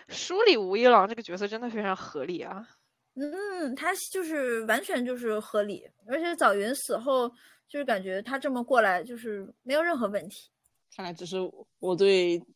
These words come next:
Speaker 3: 早云抱有很大的期待，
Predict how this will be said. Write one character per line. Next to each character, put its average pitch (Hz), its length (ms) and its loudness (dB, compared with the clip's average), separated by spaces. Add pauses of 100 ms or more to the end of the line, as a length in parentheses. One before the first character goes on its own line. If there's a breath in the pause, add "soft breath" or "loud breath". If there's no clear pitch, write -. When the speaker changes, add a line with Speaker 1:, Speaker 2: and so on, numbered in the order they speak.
(360)
Speaker 3:
早 170 240 -4
云 165 220 -4
抱 180 240 2
有 175 80 2
很 175 180 -10
大 196 160 2
的 165 80 -2
期 - 380 -6
待， 165 200 -6